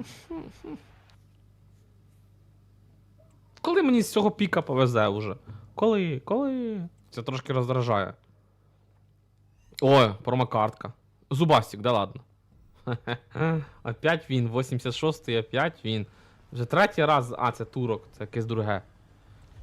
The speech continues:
Коротше, ну, спасибо. Вісімдесят шостий, да? Чи вісімдесят восьмий?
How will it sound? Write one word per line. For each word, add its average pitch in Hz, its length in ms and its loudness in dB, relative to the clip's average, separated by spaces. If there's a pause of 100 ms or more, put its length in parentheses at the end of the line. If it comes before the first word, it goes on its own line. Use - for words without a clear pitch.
(180)
Коротше, 107 400 -12 (140)
ну, 147 160 -12
спасибо. - 440 -14
Вісімдесят 127 380 -6
шостий, 151 300 -8
да? 110 180 -8 (200)
Чи - 120 -8
вісімдесят 104 340 -8
восьмий? 98 300 -12